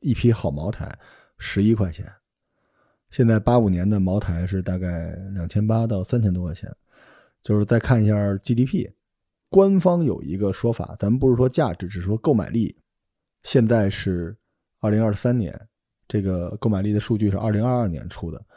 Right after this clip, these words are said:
是大概一九八五年的七十五倍。所以您算一下您的收入是啥？您的补助来说，如果一个月咱们按三千六来算，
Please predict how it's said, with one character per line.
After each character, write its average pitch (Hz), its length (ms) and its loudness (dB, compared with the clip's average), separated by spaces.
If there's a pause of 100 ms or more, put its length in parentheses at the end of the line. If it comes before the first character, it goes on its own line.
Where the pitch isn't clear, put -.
(280)
是 - 160 -6
大 101 120 0
概 98 120 0
一 110 40 2
九 113 140 0
八 107 180 -2
五 98 120 -2
年 80 260 -8
的 85 240 -6 (300)
七 - 180 -4
十 98 140 0
五 78 160 -6
倍。 71 200 -10 (920)
所 - 180 2
以 104 280 4
您 101 260 4
算 110 260 2
一 95 60 2
下 98 220 2
您 101 240 4
的 98 360 2
收 113 240 0
入 107 200 2
是 90 120 -2
啥？ 80 300 -8
您 110 240 4
的 117 340 4 (540)
补 95 220 0
助 156 260 2
来 76 160 -4
说， 95 180 -2
如 98 140 0
果 107 100 2
一 92 140 0
个 117 100 4
月 110 240 4
咱 85 160 -2
们 95 140 -2
按 92 340 -6
三 120 240 -2
千 120 160 2
六 139 260 2
来 - 200 -12
算， - 180 -14